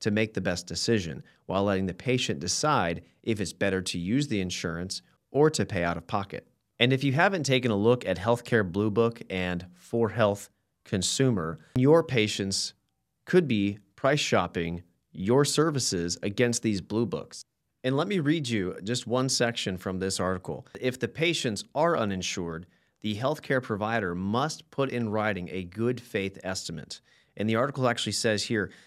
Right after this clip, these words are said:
um, Don Green, the operations manager at a medical billing advocate service, Resolve,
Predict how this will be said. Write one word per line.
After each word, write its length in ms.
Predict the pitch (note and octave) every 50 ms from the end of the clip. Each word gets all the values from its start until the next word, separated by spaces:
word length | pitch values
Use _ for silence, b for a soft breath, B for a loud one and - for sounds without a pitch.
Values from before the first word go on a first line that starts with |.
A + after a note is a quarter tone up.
| B B B -
um, 420 | F2 F2+ F2+ F2+ F2 F2 F2 - - - -
Don 360 | G2 B2 B2 B2+ D3 E3+ E3 C#3+
Green, 340 | A2+ A#2 A#2 G#2+ G2 G#2
the 140 | A2 A2 G#2+
operations 720 | F#2+ A2 - - A#2 A#2 A2+ A2+ - - A2 G2+ F#2+ F#2 F2+ - _ _ _ _ _ _ _ _ -
manager 500 | G#2 G#2 G2+ G2 G2+ G2 G2+ G#2 G#2 -
at 140 | F#2+ G2
a 40 | F2
medical 360 | F2+ G2+ G#2 A2+ A#2 - A#2
billing 380 | G2+ F#2 A2+ G#2 G#2 G#2+ G#2+ -
advocate 440 | E2+ F2+ F#2+ F#2+ - - - F2+ -
service, 520 | - - G2+ F#2+ F2+ F#2 G2 F#2+ - - _ _ -
Resolve, 720 | F#2+ F#2 F2+ E2+ F#2 G2+ F2 D#2+ D#2+ F#2 A#2 B2+ - -